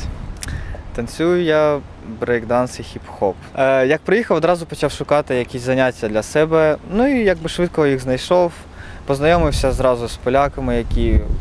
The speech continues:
є в цьому середовищі. Е, взагалі можу сказати, що поляки більш привітні і більш відкриті, ніж наші люди. Е, тому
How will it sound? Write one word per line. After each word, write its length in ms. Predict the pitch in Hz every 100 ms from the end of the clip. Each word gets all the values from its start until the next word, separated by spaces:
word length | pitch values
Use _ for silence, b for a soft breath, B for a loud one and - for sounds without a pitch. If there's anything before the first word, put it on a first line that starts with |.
| - - - - -
є 200 | 117 117
в 80 | -
цьому 220 | 123 113
середовищі. 920 | - 120 120 139 143 131 - 135 117 - B B B B B -
Е, 280 | 117 120 123
взагалі 420 | 123 139 151 180
можу 200 | 180 160
сказати, 600 | 156 - 160 160 - 139 131 -
що 360 | 135 135 127 120
поляки 540 | 131 135 123 123 120 117 - - - - - - - - -
більш 280 | 165 156 -
привітні 640 | 127 131 127 120 - 117 113
і 40 |
більш 300 | 127 120 -
відкриті, 460 | 123 - 156 147 117
ніж 180 | 110
наші 360 | 117 113 - 120
люди. 440 | 123 135 147 165 165 B B B B B -
Е, 60 | -
тому 400 | 160 196 208 175